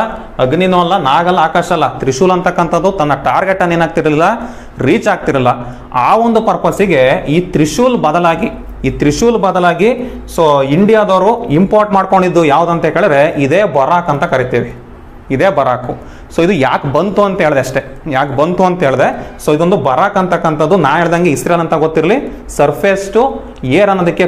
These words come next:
code ಹೇಳಿದೆ, ಅದು ನೆನ್ಪಿಟ್ಟಿರಿ. Next ಆಕಾಶ್, Next ಯಾವುದಂತ ಕೇಳಿದ್ರೆ ಆಕಾಶ್. ಏನಿದು ಆಕಾಶ ಹೆಂಗೆ ನೆನ್ಪಿಡ್ತೀರಿ? Simple ಅಪ್ಪ, ಆಕಾಶ ನೋಡ್ಬೇಕಂದ್ರೆ ಎಲ್ಲಿ ನೋಡ್ತೀವಿ? Front ನೋಡ್ತೀವ, ನೆಲ ನೋಡ್ತೀವ,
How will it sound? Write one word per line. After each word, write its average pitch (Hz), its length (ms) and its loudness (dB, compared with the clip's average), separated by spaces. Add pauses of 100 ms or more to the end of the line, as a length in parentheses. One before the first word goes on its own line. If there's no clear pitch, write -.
(120)
code 180 280 4
ಹೇಳಿದೆ, 185 400 0
ಅದು 143 160 2
ನೆನ್ಪಿಟ್ಟಿರಿ. 127 560 0 (460)
Next 180 300 0 (260)
ಆಕಾಶ್, 220 360 -2 (640)
Next 156 200 -2
ಯಾವುದಂತ 180 380 2
ಕೇಳಿದ್ರೆ 170 460 0 (140)
ಆಕಾಶ್. 190 320 -2 (720)
ಏನಿದು 208 260 2 (320)
ಆಕಾಶ 220 260 0
ಹೆಂಗೆ 196 180 0
ನೆನ್ಪಿಡ್ತೀರಿ? 165 460 0
Simple 190 380 0
ಅಪ್ಪ, 180 160 0 (640)
ಆಕಾಶ 214 280 -2 (120)
ನೋಡ್ಬೇಕಂದ್ರೆ 190 480 2 (760)
ಎಲ್ಲಿ 196 220 2
ನೋಡ್ತೀವಿ? 175 340 0 (220)
Front 185 260 0
ನೋಡ್ತೀವ, 185 360 2 (840)
ನೆಲ 165 260 2
ನೋಡ್ತೀವ, 175 300 2